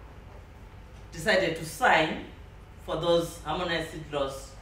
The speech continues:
Imagine our regional bodies, which we think they are standing for the, for the farmers' rights. Already they've turned back there against the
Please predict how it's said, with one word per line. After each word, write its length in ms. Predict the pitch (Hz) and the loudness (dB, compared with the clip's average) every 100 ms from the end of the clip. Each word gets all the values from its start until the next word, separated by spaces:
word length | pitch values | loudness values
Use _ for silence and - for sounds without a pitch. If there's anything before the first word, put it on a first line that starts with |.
| - - - - - - - - - - | -18 -18 -16 -16 -16 -16 -16 -16 -16 -8
Imagine 540 | 185 202 208 - 175 170 | 0 6 6 6 2 2
our 320 | 160 160 156 | 2 2 2
regional 360 | 202 185 175 | 0 2 2
bodies, 680 | 170 175 170 147 139 - - - - - - - - - - | 2 2 2 -2 -8 -12 -14 -16 -16 -16 -16 -18 -16 -16 -6
which 260 | 196 220 190 | -2 -2 -2
we 160 | 170 | -2
think 460 | 170 262 226 208 - - - - - | -4 -2 0 -2 -4 -12 -16 -16 -4
they 160 | 165 175 | 4 6
are 280 | 160 - - | 6 4 0
standing 480 | 262 214 190 180 170 | 0 2 0 -2 -4
for 140 | 175 | -2
the, 280 | 160 143 143 - - - - - - - - - - | 0 0 -4 -10 -14 -12 -12 -12 -14 -14 -14 -14 -10
for 80 | 196 | -2
the 100 | 175 | 0
farmers' 440 | - 233 208 196 160 | 6 8 8 6 4
rights. 540 | 156 180 - - - - - - - - - - - - - | 4 4 2 -6 -12 -16 -16 -16 -16 -18 -18 -18 -16 -16 0
Already 480 | 190 190 196 214 208 | 4 6 6 4 4
they've 300 | 180 160 - | 2 2 0
turned 340 | - 202 - 175 | 2 2 2 0
back 220 | 170 160 | -2 2
there 340 | 151 143 - - - - - - - - - - | 4 4 2 -6 -14 -16 -16 -16 -16 -16 -14 -6
against 440 | 165 180 180 185 | -2 0 0 0
the 120 | 160 | -4